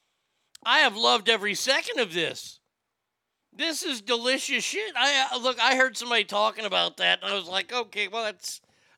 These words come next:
I can see where they could bring it up." But no, no, no. I, I believe in this case.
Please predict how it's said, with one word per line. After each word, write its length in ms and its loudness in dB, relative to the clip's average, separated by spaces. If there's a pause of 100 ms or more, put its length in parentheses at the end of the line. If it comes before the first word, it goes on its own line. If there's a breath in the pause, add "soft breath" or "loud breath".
(120)
I 60 -2
can 180 -10
see 200 -2
where 120 -2
they 120 0
could 160 -12
bring 160 -2
it 100 0
up." 160 -2
But 140 -10
no, 240 0
no, 260 -2
no. 380 0
I, 180 2 (140)
I 240 4
believe 500 -2
in 140 -2
this 240 -4
case. 560 -10